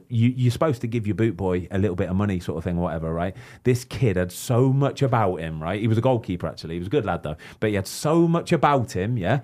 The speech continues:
and he wanted that bonus because all his mates had got on the bonus off all the other players and stuff.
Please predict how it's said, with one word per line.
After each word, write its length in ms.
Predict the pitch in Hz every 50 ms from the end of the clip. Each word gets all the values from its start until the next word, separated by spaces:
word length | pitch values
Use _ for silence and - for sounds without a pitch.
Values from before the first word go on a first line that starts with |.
| - - -
and 80 | 113
he 80 | 113 104
wanted 420 | 98 127 135 143 131 - 127 98 117
that 180 | 120 117 113
bonus 380 | 117 117 113 110 98 92 95 -
because 220 | - 107 - 104 107
all 160 | 113 113 120
his 120 | 120 117 120
mates 260 | 113 113 110 - -
had 100 | 110 104
got 100 | 120 95
on 80 | 110
the 60 | 110 101
bonus 320 | 113 110 107 110 101 -
off 140 | 104 - -
all 100 | 107 107
the 100 | 110 107
other 140 | 104 104 -
players 260 | - 101 92 92 90
and 100 | 95 90
stuff. 160 | - 101